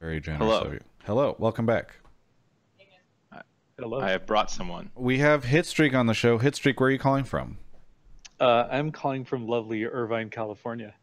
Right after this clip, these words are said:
Speaker 1: Nice. Well, which you will not be in soon.
Speaker 3: No, I will. Uh,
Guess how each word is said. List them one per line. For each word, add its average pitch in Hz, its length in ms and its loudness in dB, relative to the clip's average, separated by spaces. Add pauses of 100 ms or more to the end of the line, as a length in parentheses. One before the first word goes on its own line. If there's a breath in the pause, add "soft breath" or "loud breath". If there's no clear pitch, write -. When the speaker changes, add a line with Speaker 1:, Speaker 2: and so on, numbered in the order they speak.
(540)
Speaker 1:
Nice. 120 480 -6 (320)
Well, 110 300 0
which 113 340 0
you 113 120 4
will 110 120 4
not 117 200 0
be 110 160 2
in 98 220 0
soon. - 420 -4 (1120 loud breath)
Speaker 3:
No, 117 200 2
I 107 140 0
will. 113 300 0
Uh, 113 420 4